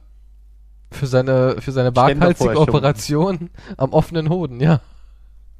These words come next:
Speaker 1: Ja, nee, also
Speaker 2: Nee, nee. Auf jeden Fall nehme ich kein Spinnengift und, ähm,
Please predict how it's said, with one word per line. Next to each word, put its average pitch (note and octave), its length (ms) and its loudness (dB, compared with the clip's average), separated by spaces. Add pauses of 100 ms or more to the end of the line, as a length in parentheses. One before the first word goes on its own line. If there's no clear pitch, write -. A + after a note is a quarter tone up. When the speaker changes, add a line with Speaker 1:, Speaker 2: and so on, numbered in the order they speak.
(1600)
Speaker 1:
Ja, G#3 240 2
nee, F#3+ 240 -4
also C3+ 440 -8 (1120)
Speaker 2:
Nee, A#2 120 -8
nee. - 280 -18 (420)
Auf - 160 -4
jeden C#3 160 0
Fall C3+ 140 -2
nehme A#2+ 140 -2
ich A#2+ 80 -8
kein A2 160 -4
Spinnengift D3 680 -8
und, A2+ 480 -4
ähm, G#2+ 500 -4